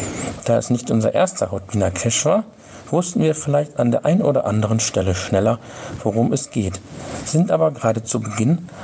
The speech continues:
auch nicht ganz ohne die Hilfestationen ausgekommen. Also ein paar Extrameter einplanen ist nicht verkehrt. Insgesamt war es ein sehr schöner und unterhaltsamer Cache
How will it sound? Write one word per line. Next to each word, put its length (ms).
auch 240
nicht 240
ganz 320
ohne 180
die 100
Hilfestationen 840
ausgekommen. 680
Also 300
ein 200
paar 240
Extrameter 680
einplanen 580
ist 220
nicht 200
verkehrt. 540
Insgesamt 640
war 120
es 140
ein 200
sehr 140
schöner 460
und 120
unterhaltsamer 720
Cache 340